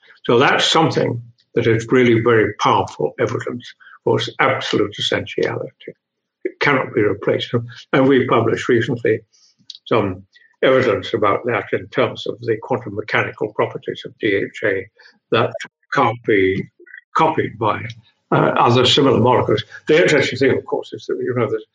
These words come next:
docosapentanoic acid, which is only one double bond difference.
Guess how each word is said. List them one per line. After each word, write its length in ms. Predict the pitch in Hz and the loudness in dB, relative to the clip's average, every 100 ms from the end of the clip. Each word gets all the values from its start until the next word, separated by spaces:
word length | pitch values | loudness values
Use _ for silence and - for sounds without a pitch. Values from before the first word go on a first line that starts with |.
| _ - | _ -2
docosapentanoic 1080 | 143 147 123 139 208 269 143 117 101 92 - | 2 2 2 2 2 2 4 4 4 2 0
acid, 300 | 117 - 120 | -2 -2 -4
which 220 | 127 - | -4 -2
is 80 | 127 | 0
only 320 | 170 160 - - - | 4 4 0 -8 -2
one 280 | 151 156 147 | 2 4 4
double 320 | 170 156 156 | 2 4 4
bond 300 | 165 160 151 | 4 4 4
difference. 440 | 277 - - - | 0 -2 -6 -8